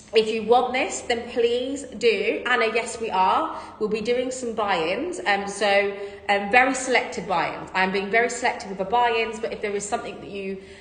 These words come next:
uh, want to sell, then please do, um, get in touch with one of the girls. And this is crazy price. Crazy.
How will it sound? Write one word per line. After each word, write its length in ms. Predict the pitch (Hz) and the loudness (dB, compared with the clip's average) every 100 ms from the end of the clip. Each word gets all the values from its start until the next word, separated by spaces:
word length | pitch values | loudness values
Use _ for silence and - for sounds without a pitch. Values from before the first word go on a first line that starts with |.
| - | -4
uh, 380 | 190 180 175 185 | 2 4 2 0
want 160 | 208 214 | -2 -2
to 60 | 202 | -6
sell, 360 | - 214 214 | -2 0 0
then 120 | 208 208 | -2 -4
please 340 | 220 214 214 | -4 -2 -4
do, 400 | 214 208 196 196 | -6 -6 -6 -2
um, 240 | 180 175 175 | -2 -2 -4
get 160 | - | -6
in 120 | 190 185 | -6 -8
touch 280 | 185 - | -8 -8
with 80 | 185 | -10
one 160 | 175 165 | -6 -6
of 80 | 170 | -6
the 60 | |
girls. 520 | 180 226 214 202 - - - - - - | 2 6 6 2 -4 -10 -14 -18 -20 0
And 380 | 190 180 175 - - - - | 2 2 0 -8 -14 -20 -8
this 220 | 185 202 | -6 -4
is 320 | 202 196 - - - - - - - - - | -4 -4 -8 -12 -18 -20 -20 -20 -20 -20 -14
crazy 380 | - 196 180 156 | -2 -2 -2 -6
price. 500 | 135 - - - - - - - - - - | -8 -10 -12 -18 -20 -20 -20 -20 -20 -20 -4
Crazy. 580 | - 349 302 - - | 4 6 4 -2 -8